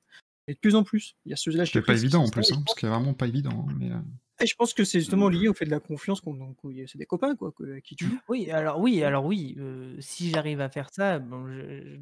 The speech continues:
Speaker 3: je l'ai peut-être joué perso, heu, dans mes descriptions, mais, heu, si j'arrive à faire ça, c'est parce que aussi j'ai, je tombe avec des M J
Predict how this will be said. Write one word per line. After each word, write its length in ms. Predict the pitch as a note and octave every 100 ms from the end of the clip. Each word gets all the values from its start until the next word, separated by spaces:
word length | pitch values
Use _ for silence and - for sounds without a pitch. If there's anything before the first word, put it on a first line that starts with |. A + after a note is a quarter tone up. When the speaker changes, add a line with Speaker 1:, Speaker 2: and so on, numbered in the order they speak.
| C#3
Speaker 3:
je 80 | C#3
l'ai 100 | C#3
peut-être 260 | C#3 D3+ C#3+
joué 220 | D3 C#3
perso, 600 | C3 C#3 - E3 D#3 C#3
heu, 40 | C3
dans 200 | C3 C3+
mes 160 | C#3+
descriptions, 640 | C#3 C#3+ - E3 D#3+ G#3+ G3+
mais, 280 | D3 B2+ - - - - - -
heu, 260 | C#3 B2+ C3
si 340 | - - F#3+
j'arrive 260 | D#3+ D3+ C#3+
à 80 | C3+
faire 220 | C#3 -
ça, 360 | - A3 B3 _ _ _
c'est 120 | -
parce 200 | C#3 C#3
que 100 | E3
aussi 680 | D#3+ D#3+ - G3 A#3+ F#3 D3
j'ai, 800 | C3+ C3+ B2+ B2 B2 B2+ B2+ C#3
je 100 | C3
tombe 180 | D#3 D3+
avec 260 | C3+ C#3 C3+
des 100 | C3+
M 140 | C3 C3+
J 580 | C3 C#3+ C#3+ B2+ B2